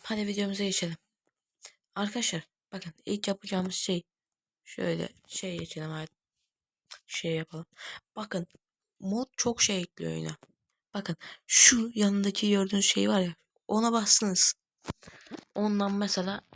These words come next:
şu diyelim. Tamam, buna bastınız. Şu altta şöyle bir şey çıkıyor. Şu, şu şeye bakın. Alta bakın. Sadece bunlara basıyorum.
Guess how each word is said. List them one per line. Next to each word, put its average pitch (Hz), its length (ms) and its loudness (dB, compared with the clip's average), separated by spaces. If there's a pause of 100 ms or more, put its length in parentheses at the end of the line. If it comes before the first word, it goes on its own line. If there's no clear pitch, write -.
(100)
şu - 280 -4 (420)
diyelim. 180 260 -4 (260)
Tamam, 175 240 -4
buna 190 200 -2
bastınız. 185 280 -6
Şu 220 260 0 (140)
altta 202 460 -8 (420)
şöyle 190 300 0
bir 175 60 -4
şey 180 160 -4
çıkıyor. - 320 -6 (340)
Şu, - 200 -10 (320)
şu - 200 -6 (560)
şeye 233 260 0
bakın. 226 200 -6 (640)
Alta 190 260 -4
bakın. 208 260 -8 (480)
Sadece 240 440 2
bunlara 214 280 -2
basıyorum. 190 320 -4